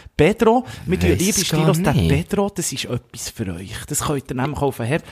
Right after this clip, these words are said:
Speaker 1: Pedro trinken. Vielleicht
Speaker 2: Was
Speaker 1: haben sie
Speaker 2: ist
Speaker 1: den
Speaker 2: dort drinnen gewesen? Weiss es gar nicht mehr.
Speaker 1: Pedro Drink.
Speaker 2: Ich glaub, den haben sie doch selber benannt.
Speaker 1: Süda-, bei mir kommt als erstes Südafrika zu Hause genießen. Dom Pedro.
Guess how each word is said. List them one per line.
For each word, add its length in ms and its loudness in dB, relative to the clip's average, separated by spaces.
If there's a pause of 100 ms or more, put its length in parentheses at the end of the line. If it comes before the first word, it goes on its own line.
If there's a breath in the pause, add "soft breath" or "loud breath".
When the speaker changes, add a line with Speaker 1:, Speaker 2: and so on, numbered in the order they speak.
(240 loud breath)
Speaker 1:
Pedro 360 0
trinken. 460 -4
Vielleicht 280 0
Speaker 2:
Was 40 4
Speaker 1:
haben 60 2
sie 100 6
Speaker 2:
ist 160 4
Speaker 1:
den 60 2 (100)
Speaker 2:
dort 180 0
drinnen 380 6
gewesen? 400 0
Weiss 220 0
es 120 -2
gar 200 0
nicht 160 -2
mehr. 180 -6 (840 loud breath)
Speaker 1:
Pedro 420 0
Drink. 640 -6 (280)
Speaker 2:
Ich 140 -4
glaub, 260 4
den 100 0
haben 120 4
sie 120 -2
doch 160 0
selber 380 0
benannt. 460 0 (200)
Speaker 1:
Süda-, 640 0
bei 80 0
mir 160 2
kommt 180 0
als 140 2
erstes 280 2
Südafrika 680 0
zu 180 0
Hause 600 2
genießen. 560 0
Dom 340 2
Pedro. 580 0